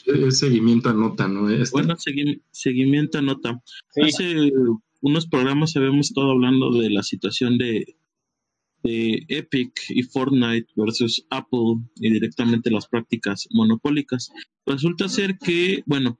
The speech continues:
Speaker 2: al menos de momento, quién sabe si haya una contrademanda, pero bueno, eh, la justicia estadounidense da luz verde para proteger el motor Unreal Engine,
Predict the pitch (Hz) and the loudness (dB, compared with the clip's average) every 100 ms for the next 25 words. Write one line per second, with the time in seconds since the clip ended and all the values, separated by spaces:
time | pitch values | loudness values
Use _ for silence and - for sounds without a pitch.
0 | _ - 120 131 156 175 170 139 117 120 | _ -4 0 0 0 0 0 0 2 2
1 | 139 131 170 - _ _ - 120 127 123 | 2 -2 -4 -6 _ _ -4 -2 0 -2
2 | 117 120 117 120 120 113 107 98 101 104 | -2 -2 0 2 0 0 -4 -6 -2 2
3 | 110 120 160 - _ _ _ _ - 127 | 2 2 -2 -6 _ _ _ _ -8 -6
4 | 120 123 117 _ _ _ 123 117 117 120 | -2 -4 -6 _ _ _ -2 2 2 4
5 | 120 - _ - 120 120 135 165 160 180 | 2 -2 _ -2 0 0 -2 -2 -2 -2
6 | 160 131 120 127 151 180 170 143 147 160 | 0 2 2 2 0 -4 -6 -4 -2 0
7 | 156 156 - 151 156 170 - 113 104 98 | 0 -2 -2 -2 0 -2 -4 -6 -6 -8
8 | - 147 147 135 117 131 123 117 - - | -6 -4 -2 -2 -2 -4 0 0 -2 -2
9 | 120 113 117 117 - 143 151 139 117 | 0 0 0 -2 -4 -4 -4 -2 -2